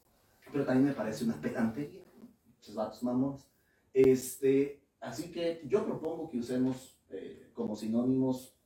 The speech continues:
razonar y reflexionar, aunque por supuesto que cada uno tiene sus matices.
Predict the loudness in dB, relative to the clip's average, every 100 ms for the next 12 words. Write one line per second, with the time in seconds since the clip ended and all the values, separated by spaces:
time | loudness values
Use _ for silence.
0 | -16 -8 -6 -6 -6 -4 -2 -4 -6 -10
1 | -6 -4 -6 -10 -10 -8 -10 -8 -6 -4
2 | -4 -6 -12 -20 -6 -2 -2 -4 -6 -8
3 | -10 -4 -2 -2 -4 -12 -8 -6 -2 0
4 | 0 0 2 0 0 -8 -10 -10 -12 -8
5 | -10 -10